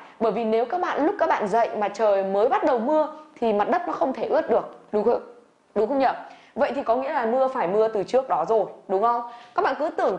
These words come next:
tượng là giả sử như cái lúc các bạn dậy là lúc sáu giờ sáng đi, thì mà thấy mà mặt đất nó ướt hết. Như vậy thì phải mưa trước lúc sáu giờ, vậy có thể mưa từ lúc bốn giờ,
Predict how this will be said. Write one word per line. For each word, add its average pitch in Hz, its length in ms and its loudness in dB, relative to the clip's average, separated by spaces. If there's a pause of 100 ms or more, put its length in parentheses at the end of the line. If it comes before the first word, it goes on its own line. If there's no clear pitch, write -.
tượng 277 220 -2
là 214 80 -4
giả 202 200 -2
sử 220 240 -2
như 208 120 -2
cái 302 140 0
lúc 466 160 2
các 320 60 2
bạn 202 200 -2
dậy 202 180 0
là 185 60 -6
lúc 202 160 -4
sáu 208 180 -4
giờ 269 140 0
sáng 202 360 -2
đi, 349 60 0 (540)
thì - 80 0
mà 247 100 0
thấy 262 300 -6
mà 320 140 -2
mặt 214 240 -6
đất 311 200 -2
nó 302 100 -8
ướt 339 240 -4
hết. 359 220 4 (460)
Như 370 120 2
vậy 311 180 2
thì 269 80 -6
phải 226 140 -2
mưa 302 240 -2
trước 359 180 -2
lúc 381 160 0
sáu 254 220 2
giờ, 269 200 4
vậy 208 120 -2
có 220 100 -4
thể 240 160 -4
mưa 226 220 2
từ 226 120 0
lúc 226 200 0
bốn 202 260 0
giờ, 233 240 2